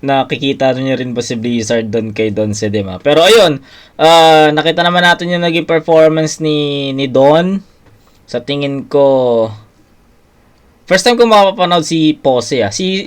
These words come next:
Don Sedem, napanood ko na to. Na-review ko na yung mga battles na to. Ano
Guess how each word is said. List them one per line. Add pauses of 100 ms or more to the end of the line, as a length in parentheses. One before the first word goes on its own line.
Don
Sedem,
napanood
ko
na
to. (400)
Na-review
ko
na
yung
mga
battles
na
to. (1200)
Ano